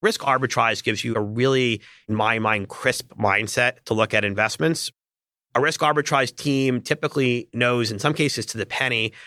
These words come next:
what they're gonna make on an investment if they're correct. We're very adept, we think,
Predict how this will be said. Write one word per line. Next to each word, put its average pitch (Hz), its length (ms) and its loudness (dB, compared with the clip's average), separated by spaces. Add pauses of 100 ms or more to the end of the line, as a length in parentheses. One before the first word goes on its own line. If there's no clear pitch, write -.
(140)
what 147 240 0
they're 165 100 2
gonna 156 140 2
make 139 240 0
on 131 80 2
an 123 80 0
investment 117 640 -2
if 104 120 -6
they're 110 140 0
correct. 92 540 0 (400)
We're 117 140 4
very 127 320 2
adept, 120 400 -2
we 120 100 -2
think, 113 360 -2